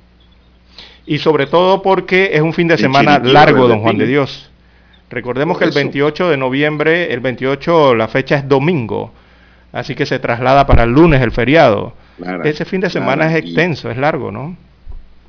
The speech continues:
Speaker 2: Es extenso, y acuérdese que este veintiocho se celebra el bicentenario.
Speaker 1: Exacto, sumado, ¿no?
Speaker 2: Eso hace que la fiesta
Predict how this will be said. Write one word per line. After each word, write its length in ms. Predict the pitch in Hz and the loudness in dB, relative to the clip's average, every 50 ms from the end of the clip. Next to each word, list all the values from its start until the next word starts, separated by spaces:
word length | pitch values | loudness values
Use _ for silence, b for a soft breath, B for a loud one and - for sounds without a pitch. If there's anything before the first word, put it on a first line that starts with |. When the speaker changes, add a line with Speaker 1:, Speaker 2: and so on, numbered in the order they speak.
| - - | -14 -6
Speaker 2:
Es 340 | - 87 98 104 107 107 101 | -2 0 0 2 2 0 0
extenso, 520 | 101 - - 110 120 117 107 101 - 87 | -2 -4 -4 -2 0 0 -2 -2 -2 -2
y 80 | 85 82 | -2 -2
acuérdese 580 | 76 71 - 90 87 90 101 98 - 117 98 - - | -2 -4 -2 -2 -2 0 -2 -2 -4 -6 -8 -8 -10
que 260 | - 85 80 78 71 - | -10 -8 -8 -8 -8 -8
este 1000 | - 90 92 - _ - 110 110 101 82 78 71 71 65 64 53 52 - - - - - | -8 -8 -8 -8 _ -4 -2 -2 -2 -2 -4 -6 -8 -10 -12 -14 -16 -18 -20 -20 -20 -18
veintiocho 800 | 67 73 85 82 82 80 73 - - 80 85 87 - - 113 | -8 -6 -4 -4 -4 -6 -6 -4 -2 -2 -2 -2 -2 -4 -4
se 160 | 104 - 92 85 | -4 -4 -4 -6
celebra 440 | - - 78 73 82 90 98 101 | -4 -4 -2 0 0 0 0 0
el 80 | 98 95 | -2 -2
bicentenario. 920 | 82 85 80 - 90 82 80 73 82 78 78 82 98 110 104 90 80 71 | -4 -4 -6 -4 -6 -6 -6 -4 -4 -4 -4 -4 -6 -6 -6 -6 -6 -8
Speaker 1:
Exacto, 400 | - - - 117 117 107 - - - _ _ - _ _ _ _ | -8 -10 -10 -10 -10 -10 -12 -18 -20 _ _ -20 _ _ _ _
sumado, 480 | - - 131 117 117 123 117 101 95 98 | -14 -12 -10 -6 -6 -6 -6 -6 -8 -10
¿no? 220 | 101 127 165 170 - _ _ _ _ _ _ _ _ _ _ _ _ _ _ _ _ _ _ _ _ _ _ _ _ _ _ _ - | -14 -16 -16 -18 -20 _ _ _ _ _ _ _ _ _ _ _ _ _ _ _ _ _ _ _ _ _ _ _ _ _ _ _ -10
Speaker 2:
Eso 320 | 90 87 - - 101 95 | -10 -8 -6 -6 -4 -4
hace 260 | 95 95 - 117 110 | -4 -4 -6 -8 -10
que 100 | - 98 | -8 -10
la 140 | 82 80 76 | -10 -10 -12
fiesta 500 | - - 95 95 98 95 - 131 135 139 | -10 -6 -4 -4 -4 -6 -8 -10 -12 -12